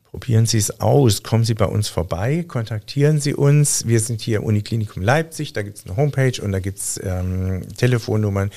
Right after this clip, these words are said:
Sie können sich auch elektronisch anmelden. Oder kommen Sie einfach rein. Wenn wir Zeit haben, werden wir auch Sie nicht abweisen. Probieren Sie es aus, wir sind drauf angewiesen. Und sagen Sie es anderen,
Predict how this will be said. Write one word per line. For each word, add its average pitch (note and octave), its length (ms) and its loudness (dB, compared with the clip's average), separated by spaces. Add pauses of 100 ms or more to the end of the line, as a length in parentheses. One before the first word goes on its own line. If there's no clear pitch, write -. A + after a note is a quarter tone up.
(160)
Sie - 140 -4
können F#2 180 -4
sich F#2+ 140 -2
auch - 240 -12
elektronisch A2+ 600 -2
anmelden. G#2 520 0 (680)
Oder F#2 140 0
kommen A#2+ 220 6
Sie A#2 120 6
einfach - 540 -4
rein. C#3+ 400 2 (280)
Wenn A2+ 180 2
wir A2 100 2
Zeit A2 260 0
haben, A2 140 2
werden G2+ 160 2
wir G2 140 -2
auch F2+ 80 -6
Sie - 180 -2
nicht G#2+ 240 -2
abweisen. G#2 640 0 (500)
Probieren A2 380 0
Sie G#2+ 80 -2
es G2+ 100 -2
aus, G#2 220 0
wir A#2 80 0
sind G2+ 140 -2
drauf F#2 240 -2
angewiesen. B2+ 580 0 (300)
Und A3 400 0 (340)
sagen D#3 420 0
Sie D3 120 -4
es B2+ 100 -4
anderen, B2+ 480 -2